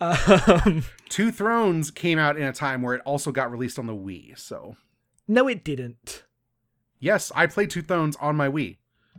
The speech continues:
Speaker 1: Two Thrones did not get directly released alongside of the Wii.
Speaker 2: It, it wasn't released alongside, but there was, like, a, like, a six months later edition that got released on the Wii.
Speaker 1: This, are you, are you sure it was six months later?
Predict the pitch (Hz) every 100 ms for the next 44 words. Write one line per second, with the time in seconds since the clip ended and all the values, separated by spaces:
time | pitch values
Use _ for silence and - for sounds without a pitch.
0 | - - 311 381 302 302 302 269 220 220
1 | 220 214 208 180 175 175 - 160 151 156
2 | 147 131 131 117 101 123 127 _ _ _
3 | _ _ _ _ - 202 202 208 196 196
4 | 208 180 185 180 170 143 180 165 143 143
5 | 143 139 - 151 - - 147 139 - 175
6 | - 156 143 139 135 123 110 135 - 107
7 | 110 107 110 107 110 104 104 87 110 _
8 | 202 180 - - - 240 247 403 - 240
9 | 247 427 403 - 415 392 359 - 311 311